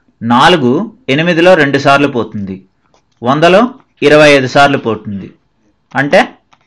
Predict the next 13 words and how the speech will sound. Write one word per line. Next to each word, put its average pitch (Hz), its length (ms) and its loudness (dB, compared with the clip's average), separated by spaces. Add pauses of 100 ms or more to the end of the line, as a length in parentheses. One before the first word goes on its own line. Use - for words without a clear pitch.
(840)
ఇరవై 170 220 4 (100)
ఐదు 160 140 0 (120)
బై 170 100 2 (100)
రెండు 139 240 0
వచ్చింది. 92 400 -8 (1600)
ఇరవై 190 200 4 (120)
ఐదుని 135 260 0 (760)
రెండు 139 340 -2
పెట్టి 196 280 0
డివైడ్ 147 360 2
చేస్తే 113 340 -4 (1400)
రెండు 151 260 2
ఒకట్ల 165 300 0